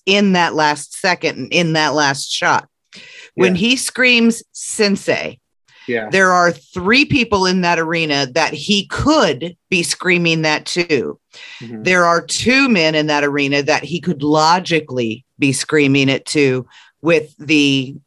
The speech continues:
Speaker 1: way that the season has been written.
Speaker 2: Mm-hmm.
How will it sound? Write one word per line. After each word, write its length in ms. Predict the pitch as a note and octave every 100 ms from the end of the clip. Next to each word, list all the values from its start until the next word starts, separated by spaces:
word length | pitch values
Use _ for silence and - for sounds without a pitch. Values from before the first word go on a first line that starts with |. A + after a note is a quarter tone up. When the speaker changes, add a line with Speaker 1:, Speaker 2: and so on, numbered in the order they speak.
| _ -
Speaker 1:
way 340 | D3+ E3+ D#3+
that 180 | D#3 D#3+
the 80 | D3+
season 400 | D3+ C#3 C#3 C#3+
has 260 | C3+ C3+
been 180 | C#3+ B2+
written. 460 | B2 A#2 F#2+ G#2 B2 _ _ - -
Speaker 2:
Mm-hmm. 220 | A#2+ A2+